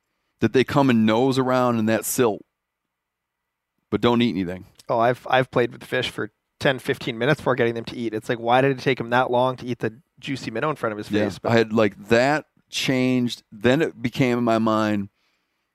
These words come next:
Speaker 1: what I used to think was they're not around or they're somewhere else, they're laying low. There's sort of, like, this middle area where they're very active, moving all around,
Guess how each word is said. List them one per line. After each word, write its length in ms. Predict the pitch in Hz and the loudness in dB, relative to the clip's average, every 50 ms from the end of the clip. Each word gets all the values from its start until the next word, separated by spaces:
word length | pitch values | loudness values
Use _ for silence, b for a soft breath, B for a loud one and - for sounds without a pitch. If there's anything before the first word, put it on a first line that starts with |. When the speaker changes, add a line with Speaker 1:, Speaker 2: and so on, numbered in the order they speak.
| _ _ _ _ _ _ | _ _ _ _ _ _
Speaker 1:
what 100 | 113 113 | 0 2
I 40 | 117 | 4
used 200 | 120 156 190 - 175 | 4 2 2 0 0
to 40 | |
think 200 | 135 151 139 113 | 0 0 0 2
was 160 | 127 123 113 107 | 2 2 2 2
they're 100 | 113 117 | 2 4
not 220 | 127 135 143 135 | 4 4 4 2
around 540 | 131 131 127 131 131 131 131 131 127 127 120 | 2 0 0 0 0 2 0 0 0 0 -2
or 80 | 113 | -2
they're 260 | 107 110 107 107 104 104 101 98 - _ _ - | -2 0 0 0 -2 -4 -6 -10 -12 _ _ -14
somewhere 420 | - - 143 139 135 135 123 123 | -4 0 0 2 2 2 2 2
else, 360 | 120 117 117 110 117 113 - | 2 2 2 0 0 -2 -4
they're 320 | - 104 95 92 90 90 - _ _ _ _ _ - | -4 -6 -4 -6 -8 -10 -14 _ _ _ _ _ 0
laying 320 | 104 123 139 139 131 127 | 2 2 4 4 4 2
low. 480 | 123 117 117 110 110 107 107 107 104 - _ _ _ _ _ _ _ _ _ _ _ _ _ _ - | 2 2 2 2 2 0 0 -2 -4 -8 _ _ _ _ _ _ _ _ _ _ _ _ _ _ -2
There's 160 | 113 104 - | -2 -2 0
sort 160 | - 143 135 127 | 0 0 2 2
of, 20 | |
like, 140 | 120 107 90 | 2 2 0
this 180 | 110 104 - - _ _ - 107 95 - | -2 -4 -4 -8 _ _ -20 -20 -8 -2
middle 360 | 135 131 143 147 147 123 98 | 2 2 4 4 4 2 2
area 360 | 104 101 95 95 90 87 87 | 0 0 0 -2 -2 -4 -4
where 380 | - 104 107 101 98 98 92 - - | -2 0 0 2 2 0 -2 -4 -2
they're 220 | 98 101 101 95 - 98 | 0 0 0 0 -2 -6
very 480 | 87 87 101 120 160 190 190 143 107 | -4 0 2 2 4 4 2 2 0
active, 560 | 92 82 80 80 - - 90 - - - - _ _ _ _ _ _ _ _ _ _ _ _ _ _ _ | -2 -4 -6 -8 -8 -10 -12 -12 -12 -16 -20 _ _ _ _ _ _ _ _ _ _ _ _ _ _ _
moving 480 | 87 87 90 98 113 131 156 160 156 143 | -6 -2 0 2 4 4 4 4 4 2
all 240 | 135 131 123 120 117 | 2 2 0 0 0
around, 520 | 110 101 95 92 87 82 80 85 92 | -2 -4 -6 -6 -8 -10 -12 -14 -16